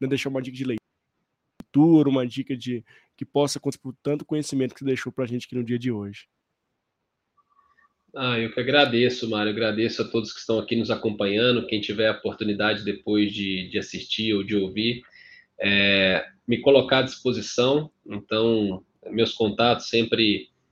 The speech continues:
Speaker 2: estão disponíveis. No LinkedIn lá já tem telefone, tem e-mail. É, quem tiver a oportunidade de acompanhar meus conteúdos diários também através do LinkedIn. Estou
Speaker 1: Legal.
Speaker 2: lançando o site agora, carlos eduardo boechat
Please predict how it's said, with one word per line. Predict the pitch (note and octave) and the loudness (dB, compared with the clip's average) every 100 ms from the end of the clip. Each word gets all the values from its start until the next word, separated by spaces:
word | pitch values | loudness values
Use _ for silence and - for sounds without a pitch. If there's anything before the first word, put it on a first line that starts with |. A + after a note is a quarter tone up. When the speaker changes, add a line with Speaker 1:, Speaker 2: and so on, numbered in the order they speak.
| - | -20
Speaker 2:
estão | - A#2 | -2 0
disponíveis. | G#2+ - G#2 G#2 C3 C#3+ B2 A2+ - | 0 0 0 4 6 4 4 0 0
No | G#2+ | 0
LinkedIn | A#2 A2+ A2 G#2+ A#2 | 0 2 0 0 0
lá | A#2 A#2 B2 | 2 4 2
já | A2+ | 2
tem | G#2+ A#2 A#2+ A#2+ G#2+ G2+ _ _ _ | 0 4 4 4 0 -4 _ _ _
telefone, | - F#2 - - C3+ B2+ A2 G2+ | -8 -6 -4 0 2 4 2 0
tem | A#2 A2 | 0 0
e-mail. | G2+ A#2+ C#3 C3+ B2+ A#2 A2 - _ _ _ - | 2 4 6 6 4 2 -2 -8 _ _ _ -10
É, | G2 G#2 G2+ F#2+ F#2 - - | -2 0 2 0 -2 -4 -2
quem | C3+ C3 | -2 0
tiver | B2 | 0
a | B2 | 0
oportunidade | B2 A2+ A#2+ A#2 | 0 0 2 0
de | |
acompanhar | A#2+ A#2+ G#2+ A#2 A#2+ A#2+ | 0 -2 0 2 4 4
meus | A#2 A2+ G#2+ | 2 0 -2
conteúdos | - A#2 G#2+ G#2+ A#2+ B2 G#2 | -4 -4 -2 0 0 -2 -2
diários | G#2 G#2 A2+ B2+ A2+ - | 0 2 4 4 0 -4
também | G#2 G#2+ A2 | -2 0 0
através | G#2 - G2+ G#2 | 0 -2 0 0
do | G#2 | 0
LinkedIn. | G#2 G2+ G2 A#2 C#3+ D#3 - - _ _ _ | -2 -2 -2 0 2 0 -4 -20 _ _ _
Estou | - D#3 | 4 8
Speaker 1:
Legal. | E3 D#3+ | 10 10
Speaker 2:
lançando | C#3 - D#3+ E3+ D#3 | 8 4 4 6 4
o | |
site | - C#3 C#3 C3+ - | 2 2 4 4 2
agora, | G#2+ B2+ D#3+ D3+ B2+ - | 2 6 6 6 2 0
carlos | C#3 D3+ C3+ | 2 4 4
eduardo | C#3 C3 B2+ C3 C3 | 2 4 4 4 0
boechat | A#2 A2+ G#2+ - C#3 D#3 | 0 0 0 2 2 2